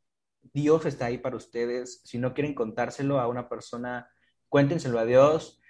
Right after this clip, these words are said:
Si no creen en Dios, porque hay gente que no cree en Dios, cuéntenselo al universo, miren las estrellas. El chiste es de que desahoguen sus problemas y de que sientan que no están solos. Por favor, busquen ayuda,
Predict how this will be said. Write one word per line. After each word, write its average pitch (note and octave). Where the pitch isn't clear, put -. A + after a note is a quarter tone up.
Si C#3
no D#3+
creen F3+
en C#3
Dios, C#3
porque C3
hay -
gente C3+
que C3
no B2
cree C3
en C3+
Dios, B2+
cuéntenselo F3
al F#3+
universo, D#3+
miren D#3
las D#3+
estrellas. C#3+
El A#2+
chiste D3
es D3+
de C#3
que C#3
desahoguen C3
sus -
problemas B2
y C#3
de C#3
que C3+
sientan C#3+
que -
no C3+
están C#3+
solos. A2
Por C3
favor, C#3
busquen C#3
ayuda, C3+